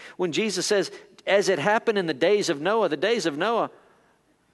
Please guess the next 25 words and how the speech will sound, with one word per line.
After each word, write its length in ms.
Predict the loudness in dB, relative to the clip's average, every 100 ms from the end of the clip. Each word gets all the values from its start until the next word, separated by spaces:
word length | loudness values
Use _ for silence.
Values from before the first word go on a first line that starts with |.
| _ _ _ _ _ _ -2
that 160 | 0
was 140 | 0 0
confusing 580 | -2 0 0 0 0 0
at 120 | 2
best, 300 | 2 2 2
wasn't 320 | 2 2 -2
it? 140 | -4
Nephilim. 800 | -2 0 2 2 2 2 -2 -6 -12 _ _ _ _ _ _ _ _ _ -6
Uh, 160 | -4
the, 120 | -2 -4
the 220 | -4 -2
Hebrew 300 | 0 2 4
word 320 | 6 4 2
for 320 | 0 0 -2 -10 -2
mighty 300 | 2 4 2
men 160 | 2
of 80 | 2
old 160 | 2 2
is 100 | 2
Gibborim, 680 | 2 4 4 4 0 -2 2
Nephirim, 560 | 2 4 2 2 0
and 100 | -2
the 40 | -4
Gibbolim, 680 | 0 4 4 4 0 -4 -8 -16 _ _ 0
Gibborim. 680 | 2 4 2 2 -2 -4